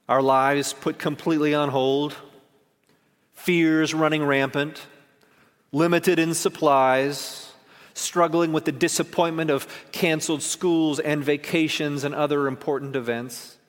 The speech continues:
desperate for answers and for clarity about what is happening, not knowing how long we will be camped out in place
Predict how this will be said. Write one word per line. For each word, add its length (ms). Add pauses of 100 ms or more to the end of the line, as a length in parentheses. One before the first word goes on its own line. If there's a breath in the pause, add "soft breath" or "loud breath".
(720 loud breath)
desperate 460
for 240
answers 560
and 200
for 140
clarity 640
about 260
what 240
is 180
happening, 580 (200 loud breath)
not 320
knowing 320
how 280
long 380
we 100
will 100
be 140
camped 480
out 260
in 140
place 480